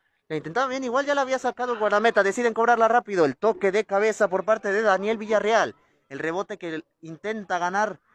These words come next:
Imanol Rivera, se enfrentaba a Abner Sánchez, ya la roba de nueva cuenta el conjunto local, intentaban hacer un amague, pero se les escapa de la cancha. Y otro saque de manos para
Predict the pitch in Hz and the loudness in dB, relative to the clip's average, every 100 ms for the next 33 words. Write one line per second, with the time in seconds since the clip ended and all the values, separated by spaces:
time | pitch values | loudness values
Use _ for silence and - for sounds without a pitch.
0 | _ - 190 185 196 202 196 190 147 160 | _ -14 -6 -4 -2 -2 -2 0 -2 -4
1 | 143 147 190 214 202 208 196 208 190 - | -8 -6 0 0 0 -4 -2 -2 -2 -6
2 | 107 - _ _ _ _ 139 160 170 147 | -14 -16 _ _ _ _ -6 -2 0 0
3 | 165 175 170 143 104 _ _ _ 156 170 | -2 0 0 0 -4 _ _ _ -8 -4
4 | 180 165 185 185 180 165 - 160 190 190 | -2 -2 -4 -8 -10 -10 -12 -12 -12 -10
5 | 180 175 185 143 127 135 131 180 165 139 | -10 -6 -6 -6 -10 -14 -6 -4 -4 -6
6 | 170 160 143 226 220 208 - - 226 262 | -8 -8 -4 -4 -2 -6 -8 -8 -4 -2
7 | 240 214 - 202 226 220 185 180 - - | 0 -2 -4 -4 -2 -4 -6 -8 -10 -12
8 | - 330 - 170 147 110 - _ _ 135 | 0 0 0 -2 -2 -4 -10 _ _ -10
9 | 156 170 180 202 185 196 175 113 _ _ | -6 -4 -4 -6 -2 0 0 -2 _ _
10 | _ _ _ _ 120 151 190 175 185 190 | _ _ _ _ -8 -8 -8 -8 -8 -8
11 | 180 175 196 175 160 - - 160 170 160 | -10 -10 -8 -8 -10 -14 -10 -6 -2 -4
12 | 143 | -6